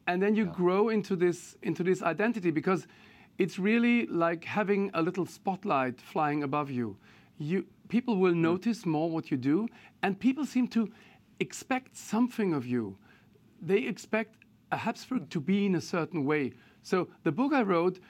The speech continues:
Speaker 1: was also an answer to this. For what do the Habsburgs stand, and what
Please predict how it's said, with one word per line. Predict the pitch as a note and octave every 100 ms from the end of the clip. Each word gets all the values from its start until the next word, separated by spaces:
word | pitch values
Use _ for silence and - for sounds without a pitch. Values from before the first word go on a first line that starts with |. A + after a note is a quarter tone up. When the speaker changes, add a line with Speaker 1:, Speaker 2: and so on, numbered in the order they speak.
| - -
Speaker 1:
was | F3
also | G#3 A3 G3
an | F3+ -
answer | E3+ A3 A3
to | F#3+ D#3+
this. | B2+ - - -
For | - F#3
what | C#3+ D#3+ A#3 - - _ _
do | -
the | E3+
Habsburgs | C3 F#3+ - - C#3 -
stand, | - B2+ G#2+ F#3+ B3+ - - - _ -
and | D#3+ D3 C#3
what | D3 G3+ G#3+